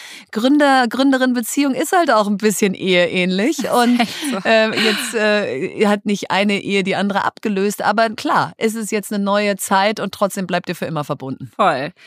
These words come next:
Speaker 2: Und was auch so verrückt war in dieser ganzen Hochzeit ist, dass ich einfach, ich glaub, von der ganzen Hochzeit zehn Bilder hab oder
Speaker 1: Hm.
Speaker 2: sowas.
Speaker 1: Wenn
Speaker 2: Und
Speaker 1: überhaupt,
Speaker 2: normalerweise
Speaker 1: ja.
Speaker 2: hab ich hundert oder tausend <laughs> oder so.
Speaker 1: Mhm.
Speaker 2: Ich stehe ja die ganze Zeit mit meinem Handy da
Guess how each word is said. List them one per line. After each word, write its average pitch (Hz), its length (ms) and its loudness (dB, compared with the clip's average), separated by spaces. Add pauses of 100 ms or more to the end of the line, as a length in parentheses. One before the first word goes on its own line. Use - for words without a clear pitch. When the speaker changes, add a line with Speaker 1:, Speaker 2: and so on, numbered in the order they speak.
(200)
Speaker 2:
Und 196 180 -4
was 220 200 -2 (100)
auch 240 240 2
so - 140 -12
verrückt 170 340 -12
war 165 80 -4
in 151 80 -6
dieser 170 180 -6
ganzen 185 340 -6
Hochzeit 214 420 -4
ist, - 180 -12
dass 190 140 -12
ich - 240 -16 (360)
einfach, 196 420 -6 (160)
ich 180 100 -18
glaub, 202 280 -8
von 214 120 -6
der 196 140 -4
ganzen 262 480 -4
Hochzeit 233 400 -8
zehn 214 460 -6
Bilder 165 340 -4
hab 220 160 -6
oder 226 140 -6
Speaker 1:
Hm. 233 60 -4
Speaker 2:
sowas. 254 380 -8
Speaker 1:
Wenn 165 140 -2
Speaker 2:
Und - 60 -4
Speaker 1:
überhaupt, 151 200 2
Speaker 2:
normalerweise 214 540 0
Speaker 1:
ja. 208 60 2
Speaker 2:
hab 214 100 -2
ich - 160 -8 (440)
hundert 196 520 -2
oder 175 200 -6
tausend 226 460 2
<laughs> 494 100 -8
oder 494 400 0
so. 480 60 -4
Speaker 1:
Mhm. 571 80 -2
Speaker 2:
Ich 196 80 -8
stehe 359 200 -4
ja - 40 -4
die 294 100 -6
ganze 254 280 -6
Zeit 202 60 -6
mit - 100 -8
meinem 226 160 -4
Handy 233 280 0
da 302 140 -2